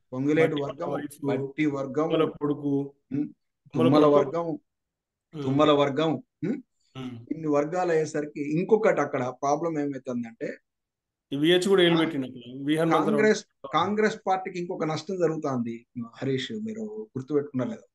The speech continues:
Speaker 1: కాంగ్రెస్ పార్టీకి రేవంత్ రెడ్డి వల్ల కొంత సీమాంధ్రలో ఉన్నటువంటి కమ్మ కమ్యూనిటీ ఓట్ బ్యాంక్ కొంత, కొంత పని, ఆ, support వచ్చింది మన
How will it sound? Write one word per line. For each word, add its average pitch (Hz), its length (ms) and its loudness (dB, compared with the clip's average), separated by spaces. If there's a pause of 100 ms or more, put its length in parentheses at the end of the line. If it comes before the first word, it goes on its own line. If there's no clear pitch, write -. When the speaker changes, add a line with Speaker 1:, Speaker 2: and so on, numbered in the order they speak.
(1040)
Speaker 1:
కాంగ్రెస్ 185 500 -2
పార్టీకి 165 380 -4
రేవంత్ 180 520 0
రెడ్డి 151 560 -2
వల్ల 131 580 0 (580)
కొంత 196 540 -2 (280)
సీమాంధ్రలో 175 1120 -6
ఉన్నటువంటి 143 420 -4
కమ్మ 151 340 -6
కమ్యూనిటీ 143 440 -2
ఓట్ 123 160 -2
బ్యాంక్ 120 360 -6
కొంత, 131 180 -2 (360)
కొంత 127 440 -4 (400)
పని, 127 300 0
ఆ, 110 140 -6
support 135 380 -2
వచ్చింది 113 260 -6
మన - 120 -14